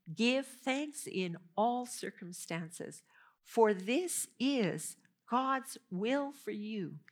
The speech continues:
in Christ Jesus. This Thanksgiving, give thanks and remember that it is indeed God's love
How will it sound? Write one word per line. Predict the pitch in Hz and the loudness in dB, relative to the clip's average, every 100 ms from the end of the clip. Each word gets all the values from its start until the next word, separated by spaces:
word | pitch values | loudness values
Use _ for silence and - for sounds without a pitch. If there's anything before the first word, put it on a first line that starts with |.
| _ _ _ _ | _ _ _ _
in | 196 180 | 0 0
Christ | 180 - 147 - | -4 -8 -8 -8
Jesus. | - 143 - - - - _ _ _ _ _ _ _ _ _ _ - _ _ 247 | -8 -10 -10 -14 -14 -18 _ _ _ _ _ _ _ _ _ _ -20 _ _ 2
This | 294 - | 2 2
Thanksgiving, | 165 156 151 - 135 131 156 185 _ _ _ _ _ | -2 -2 -6 -10 -10 -10 -18 -20 _ _ _ _ _
give | 190 | -2
thanks | - 175 120 - - - _ _ _ _ _ | -2 -2 -4 -6 -16 -16 _ _ _ _ _
and | 185 180 | -2 0
remember | 196 196 226 160 120 - _ _ _ | 0 2 0 0 -6 -10 _ _ _
that | 165 170 | 0 0
it | 170 165 | 0 -2
is | 165 165 | -4 -4
indeed | 156 208 202 139 - - _ _ | -4 -2 -2 -4 -8 -18 _ _
God's | - 165 185 - 143 | -2 4 4 2 -4
love | 123 | -6